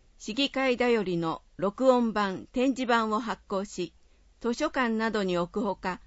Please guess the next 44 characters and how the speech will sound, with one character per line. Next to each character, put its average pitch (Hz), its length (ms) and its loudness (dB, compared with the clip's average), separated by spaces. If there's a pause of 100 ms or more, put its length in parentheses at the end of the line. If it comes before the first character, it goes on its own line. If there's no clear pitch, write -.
(400)
希 233 120 -4
望 294 180 4
者 190 200 0
に 160 200 0
郵 214 120 2
送 208 240 -4
し - 80 -12
て - 120 -6
い 175 140 -2
ま 165 160 -6
す。 - 160 -20 (1400)
相 277 300 2
模 349 100 4
原 196 240 0
市 185 160 -8
議 240 140 -4
会 226 260 0
だ 196 100 0
よ 185 120 0
り 143 160 -6
は、 143 160 -6 (480)
三 285 340 4
月、 165 460 -4 (160)
六 185 320 0
月、 208 480 -4 (260)
九 262 140 0
月、 202 520 -2 (240)
十 254 220 4
二 247 120 4
月 226 300 -2
の 208 220 -4 (320)
各 262 380 -2
定 285 240 2
例 285 180 4
会 226 240 0
の 214 140 0
後 240 240 -2
に 180 120 0
お 156 120 -4
届 175 320 -2
け 165 40 -2
し - 180 -10
ま 156 140 -4
す。 - 160 -20